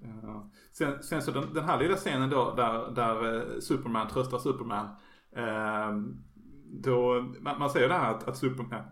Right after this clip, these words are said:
Superman två, han, han gråter ju då för att han är liksom, eh, ledsen av allt det som har hänt, hänt då. Men om man tittar noga på Superman ett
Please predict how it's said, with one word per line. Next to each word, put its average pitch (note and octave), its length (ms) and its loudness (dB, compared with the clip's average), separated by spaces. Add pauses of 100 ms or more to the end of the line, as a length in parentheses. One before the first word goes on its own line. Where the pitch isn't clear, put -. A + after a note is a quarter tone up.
(540)
Superman F3 480 6
två, A#2 380 6
han, - 180 0
han D3 200 0
gråter B2+ 380 4
ju A#2+ 60 2
då G#2 140 2
för A#2+ 100 -2
att B2 60 -2
han B2+ 160 6
är A2+ 100 4
liksom, A2+ 440 -4
eh, A#2 200 -4
ledsen A#2+ 320 0
av G#2+ 320 -4 (200)
allt A2+ 320 0
det A#2+ 80 0
som A2 240 -4
har A2+ 80 -4
hänt, A2 200 0 (120)
hänt B2+ 200 0
då. G2+ 200 0 (220)
Men C#3 120 0
om C#3 40 2
man C#3 140 2
tittar B2 240 0
noga D#3+ 200 6
på G3+ 120 0
Superman C3+ 440 2
ett - 280 -2